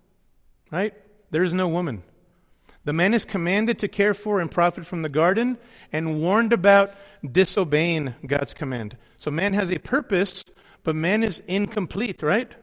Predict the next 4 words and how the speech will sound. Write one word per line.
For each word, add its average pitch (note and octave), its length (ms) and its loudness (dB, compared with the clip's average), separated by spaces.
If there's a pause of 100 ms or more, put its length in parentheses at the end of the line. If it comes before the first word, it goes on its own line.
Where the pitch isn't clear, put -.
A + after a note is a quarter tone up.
(1500)
Look D3+ 160 -8
at E3+ 60 -2
Genesis E3 420 -4
chapter, E3 480 -2